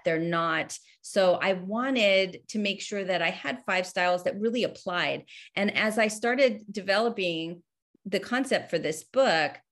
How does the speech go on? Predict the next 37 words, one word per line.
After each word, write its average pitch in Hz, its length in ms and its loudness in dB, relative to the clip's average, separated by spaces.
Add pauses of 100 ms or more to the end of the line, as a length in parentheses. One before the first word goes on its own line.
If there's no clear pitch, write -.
(600)
the 202 80 2
fighter 208 560 2
came 180 320 -4
out 156 240 0
and 180 100 -4
I 165 100 -2
thought, 156 380 -4
"Oh, 185 440 2
that's 220 320 -4
the 269 100 4
one 180 380 0
that's 165 240 -2
missing," 180 800 -4 (360)
because 165 880 0 (1000)
what 180 240 4
I 160 100 4
see, 202 320 2
and 180 100 2
you 175 100 2
all 170 120 0
probably 175 360 -2
know 156 120 -4
this, - 160 -6
so 156 100 -2
I'll 156 60 0
describe 160 460 -2
fighter 139 440 -2
first. - 340 -6
So 175 160 2
fighters 226 560 0
are 202 60 -2
people 175 520 -4
who 180 380 0 (840)
tend 220 200 0
to 240 100 -2
label 170 260 2
themselves 175 440 -2